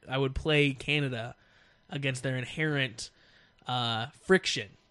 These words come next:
with their French-speaking Canadians. I would play Canada against itself. The only thing that this octopus has to play with right now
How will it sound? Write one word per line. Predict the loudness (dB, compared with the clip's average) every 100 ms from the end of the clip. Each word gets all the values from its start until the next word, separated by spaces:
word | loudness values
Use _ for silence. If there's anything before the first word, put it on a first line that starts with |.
| _ _ _ -6
with | -4 0
their | 2 2
French-speaking | 0 0 0 0 -4 -2 -2 -6
Canadians. | -6 -4 -6 -8 -14 0
I | 4
would | 4 2
play | -2 -2
Canada | -2 -4 -4 -6
against | -8 -10 -10
itself. | -14 -4 -4 -4 -14 -20 _ _ _ _ _ -20 -20 -18 -20 12
The | 12
only | 12 10
thing | 4 2
that | 4
this | 4 4
octopus | 2 4 2 4
has | 4 4
to | 2
play | 2 4
with | 2 0
right | -4 -2
now | -4 -6